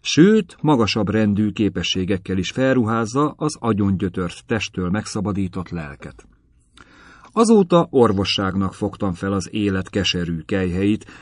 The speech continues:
és kötelességemnek tartottam elszenvedni mindent, kivéve a megaláztatást és a szolgaságot.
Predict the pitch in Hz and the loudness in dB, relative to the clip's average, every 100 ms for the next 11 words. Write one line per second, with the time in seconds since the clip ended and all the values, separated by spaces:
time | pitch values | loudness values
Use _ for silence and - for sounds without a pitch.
0 | - - 196 - 113 98 95 - 98 95 | -8 0 2 4 2 2 -4 -2 -4 -2
1 | 95 85 - 147 151 131 - 131 123 104 | -2 -2 0 0 0 -4 -2 -2 0 -2
2 | 92 101 95 104 110 120 117 95 87 104 | -4 -4 -2 0 2 4 4 4 0 -2
3 | 131 - _ _ _ _ - 151 95 92 | -4 -6 _ _ _ _ 0 2 4 0
4 | 127 143 120 92 87 95 90 - 117 139 | 0 2 2 0 -2 -4 -6 -6 -4 -4
5 | 147 - 120 120 95 78 76 - - 69 | -4 -6 -6 -8 -6 -8 -8 -10 -10 -12
6 | 69 - | -14 -20